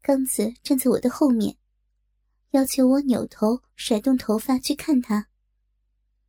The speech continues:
这个 pose 我试了很多次，他才满意，弄得我脖子都有些酸了。笨死了，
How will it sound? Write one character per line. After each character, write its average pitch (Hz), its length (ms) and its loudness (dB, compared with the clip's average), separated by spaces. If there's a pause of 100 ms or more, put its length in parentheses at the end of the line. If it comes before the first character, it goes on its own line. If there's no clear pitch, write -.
(440)
这 285 200 2
个 247 100 -8
pose 233 560 -2 (520)
我 254 120 0
试 - 220 0
了 254 80 4
很 208 240 -4
多 285 200 0
次， - 360 0 (200)
他 285 140 0
才 294 160 0
满 247 260 0
意， 247 200 2 (920)
弄 294 220 2
得 247 120 -2
我 220 220 -2 (220)
脖 240 240 0
子 302 260 -2
都 269 200 0
有 226 80 2
些 247 180 -2
酸 247 280 0
了。 226 260 -2 (1200)
笨 370 240 2
死 - 300 -4
了， 277 260 -2